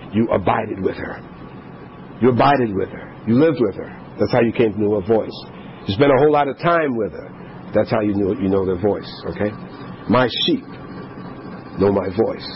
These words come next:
right? If you're spending time with Jesus, you'll know his voice.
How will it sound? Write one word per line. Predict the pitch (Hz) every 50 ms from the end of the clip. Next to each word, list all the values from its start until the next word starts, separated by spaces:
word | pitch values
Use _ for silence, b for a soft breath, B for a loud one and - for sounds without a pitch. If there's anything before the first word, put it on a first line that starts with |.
| - - - -
right? | - 98 107 127 - - - - - - - - - - - - - -
If | - -
you're | 107 -
spending | - - 156 151 156 156 147
time | - 165 156 156 151
with | 135 123 113
Jesus, | 113 135 151 156 131 101 95 92 - - - - - - - - - - - - - - -
you'll | - 107 110 107
know | 107 101 101
his | 95 90 95
voice. | 110 107 - 87 -